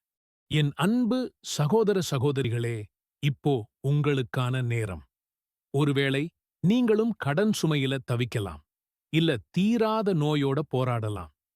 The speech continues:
இல்ல யார்கிட்டயும் சொல்ல முடியாத மனவேதனையில இருக்கலாம். உங்க பிரச்சனை எதுவா வேணா இருக்கட்டும், இன்னைக்கே, இந்த நிமிஷமே இந்த சக்தி வாய்ந்த துவாவை உங்க வாழ்க்கையோட ஒரு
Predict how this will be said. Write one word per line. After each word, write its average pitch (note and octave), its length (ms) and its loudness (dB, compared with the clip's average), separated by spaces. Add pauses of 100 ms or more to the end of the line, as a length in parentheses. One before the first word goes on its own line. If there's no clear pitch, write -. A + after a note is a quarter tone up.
(240)
இல்ல C#3 180 0
யார்கிட்டயும் F#3 880 0
சொல்ல D#3+ 400 -2
முடியாத C#3+ 480 0
மனவேதனையில C#3 840 0
இருக்கலாம். G#2+ 440 -4 (640)
உங்க C3+ 180 0
பிரச்சனை C#3+ 520 -2 (420)
எதுவா C#3 400 0
வேணா C#3 340 0
இருக்கட்டும், B2+ 600 -4 (400)
இன்னைக்கே, D3 640 0 (440)
இந்த C#3+ 220 2
நிமிஷமே C3+ 680 -2 (360)
இந்த B2+ 180 0
சக்தி C3+ 440 -2
வாய்ந்த C3+ 360 -2 (100)
துவாவை B2+ 440 -2 (360)
உங்க C#3 160 2
வாழ்க்கையோட C#3 720 -2
ஒரு B2+ 180 -2